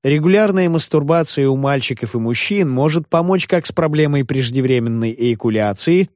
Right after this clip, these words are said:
так и с будущими проблемами с потенцией.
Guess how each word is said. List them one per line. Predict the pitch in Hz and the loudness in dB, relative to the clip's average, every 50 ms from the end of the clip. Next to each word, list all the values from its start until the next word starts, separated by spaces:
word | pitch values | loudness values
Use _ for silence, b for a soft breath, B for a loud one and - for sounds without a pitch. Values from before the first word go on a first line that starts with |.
| _ _ | _ _
так | - 170 170 - - | 0 0 0 2 2
и | 160 | 0
с | 143 131 | 0 0
будущими | 127 135 143 151 170 165 - - 170 190 | 0 -2 0 0 0 -2 0 -2 -2 -2
проблемами | 190 - 165 131 110 110 110 113 110 110 117 127 135 | 0 0 0 -2 -2 0 -2 -2 -2 -2 -4 -4 -6
с | 120 107 | -6 -2
потенцией. | - 165 - - 226 208 180 139 107 - - 76 65 64 64 - | -2 -2 0 2 0 0 0 0 -4 -10 -12 -12 -14 -16 -20 -20